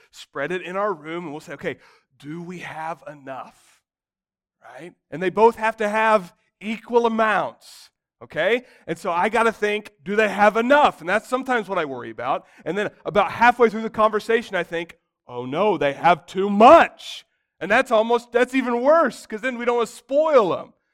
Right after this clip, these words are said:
All right, so we gotta take some out, put some in, and, and rearrange, and then find, I think we, I think we have a good equilibrium. I think we gave 'em enough, not to spoil 'em too much.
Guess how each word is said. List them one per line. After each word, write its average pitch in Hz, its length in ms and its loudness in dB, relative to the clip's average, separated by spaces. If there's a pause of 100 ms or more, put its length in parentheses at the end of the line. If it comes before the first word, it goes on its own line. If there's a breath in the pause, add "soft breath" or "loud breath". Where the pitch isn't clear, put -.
(160)
All 143 80 -6
right, 208 180 4
so 233 140 -10
we 262 80 -2
gotta 240 320 2 (180 soft breath)
take 262 240 -4
some 247 240 0
out, 254 300 2
put 269 180 -6
some 240 240 -4
in, 254 320 -2
and, 180 140 -8 (260 loud breath)
and 208 260 -2
rearrange, 240 760 2
and 170 80 -8
then 175 100 -6
find, 180 200 -4
I 170 60 -4
think 190 180 -10
we, 180 140 -4
I 151 80 -6
think 170 160 -10
we 170 80 -4
have 151 80 -4
a 131 60 -12
good 151 260 -10
equilibrium. 135 800 -14
I - 260 -20
think 113 140 -20
we 113 80 -20
gave 123 180 -10
'em 180 60 -6
enough, 226 580 2 (880)
not 131 220 -8
to 170 80 -18
spoil 185 400 -6
'em 202 100 -4
too 240 280 -4
much. - 720 -6